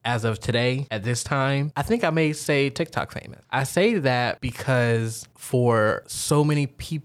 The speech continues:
well, not so many, but for those that have done it right, they have created content and it's just spreads into their real life. 'Cause I, I've seen people who started creating content, started going viral, and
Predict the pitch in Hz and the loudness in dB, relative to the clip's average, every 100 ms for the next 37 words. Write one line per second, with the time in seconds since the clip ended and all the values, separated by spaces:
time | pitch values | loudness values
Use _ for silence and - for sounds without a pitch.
0 | _ 127 127 131 104 101 92 78 104 - | _ 0 2 2 -2 -6 -8 -10 -10 -4
1 | 117 - - - 123 143 160 160 143 123 | -4 -4 -6 -4 2 2 4 4 2 2
2 | 117 113 131 123 82 - 107 107 135 180 | 0 0 2 2 0 -4 -2 0 0 -4
3 | - - 131 147 151 143 - 131 127 - | -6 -4 0 2 0 -2 -2 -2 -2 -2
4 | 139 135 - 135 131 - 131 - 123 120 | 0 0 -2 -2 -2 0 0 -2 -4 -4
5 | 117 - - 113 - - - 123 117 113 | -4 -6 -6 -4 -4 -8 -2 0 2 -2
6 | 95 - - - _ 127 113 - 127 120 | -6 -14 -14 -18 _ -4 -4 -2 0 0
7 | 117 113 101 117 104 101 78 - - 120 | 0 0 0 0 2 0 -2 -8 -6 -4
8 | 101 104 - 113 117 - 123 120 131 - | -2 -6 -2 -2 -2 0 -2 0 -6 -2
9 | 131 135 135 - 135 131 127 127 - 131 | 2 4 2 0 0 0 -2 -4 -2 0
10 | 127 - 143 117 - 131 131 - 135 127 | 0 0 0 0 -2 -2 0 0 2 2
11 | 123 95 127 123 135 131 127 120 123 123 | -2 -2 -2 -2 2 2 2 2 2 4
12 | 123 120 117 113 127 120 113 113 113 107 | 4 4 4 0 0 2 2 2 0 -2